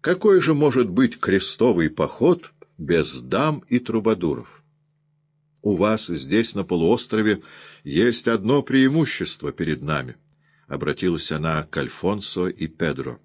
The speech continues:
«Вам не нужно, как нам, одолеть скуку долгого морского путешествия, прежде чем встретиться с врагом. И не надо сотни раз изворачиваться, чтобы столковаться с вероломными греками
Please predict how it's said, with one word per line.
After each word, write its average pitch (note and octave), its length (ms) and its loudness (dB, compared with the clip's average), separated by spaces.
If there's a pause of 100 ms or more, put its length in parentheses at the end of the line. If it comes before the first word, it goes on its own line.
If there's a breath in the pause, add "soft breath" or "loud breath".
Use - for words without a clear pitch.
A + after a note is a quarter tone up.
(400 loud breath)
«Вам B2+ 320 0
не D#3+ 100 4
нужно, D3+ 460 2
как - 300 -4
нам, D#2 360 -4 (480 soft breath)
одолеть F#2 500 2
скуку A2+ 520 0
долгого G2 500 4
морского F#2+ 580 -2
путешествия, F2+ 920 -4 (340 loud breath)
прежде F2 460 0
чем E2 340 -2
встретиться D#2+ 800 -4
с - 160 -12
врагом. D2 540 -4 (320 loud breath)
И A2+ 120 4
не A#2 160 4
надо D#3 360 2
сотни D#3 460 -2
раз C#3 300 -2
изворачиваться, A2 1000 0
чтобы G2+ 560 0 (160)
столковаться F2+ 1000 -2
с - 160 -10
вероломными F2+ 680 0
греками A#2+ 640 0